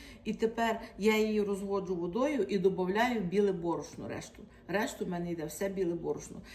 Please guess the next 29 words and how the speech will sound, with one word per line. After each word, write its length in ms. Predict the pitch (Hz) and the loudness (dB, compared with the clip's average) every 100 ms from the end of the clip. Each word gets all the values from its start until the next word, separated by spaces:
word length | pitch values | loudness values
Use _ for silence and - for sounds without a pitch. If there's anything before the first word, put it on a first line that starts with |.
| - | -10
І 60 | - | 0
в 60 | 202 | 2
результаті 560 | 196 185 175 247 254 | 2 0 0 0 0
в 40 | 185 | -2
мене 180 | 196 | -2
получається 640 | 196 170 175 214 220 208 - | -2 -2 0 2 2 0 -6
сірий 420 | - - 214 202 | -8 -2 0 0
хліб. 320 | 190 - 151 - - - - - | -2 -6 -8 -8 -14 -20 -20 -8
Ось 80 | 180 | 0
бачите, 420 | 185 208 - 165 | 2 2 -2 -4
який. 320 | 131 - 175 | -2 -4 -4
Він 240 | 170 220 220 | 0 2 2
не 80 | |
є 200 | 226 233 | 2 0
білий, 580 | 208 180 185 175 202 233 - - - - - - - | 0 2 2 4 2 -2 -12 -20 -20 -20 -20 -20 -10
він 280 | 202 220 226 | -2 0 4
є 60 | 214 | 2
сірий. 500 | 214 - 202 139 131 - - - - - - - - - | 2 -2 -2 -2 -6 -14 -20 -20 -20 -20 -20 -20 -18 -4
Він 180 | 208 196 | -2 2
є 120 | 190 | 0
сірий 380 | 185 220 240 254 | 0 -2 -2 0
і 160 | - | 0
він 200 | 196 233 | 2 4
є 100 | 220 | 4
поживніший, 800 | 214 202 185 240 240 202 - 170 | 2 2 2 2 2 2 0 -2
ніж 260 | 175 214 190 | 2 2 0
білий. 440 | 180 180 156 110 - - - - - - - - - | 0 0 0 -4 -12 -20 -20 -20 -20 -20 -20 -20 -4
Через 280 | - 196 202 | 2 2 2
що, 260 | 254 226 | 0 0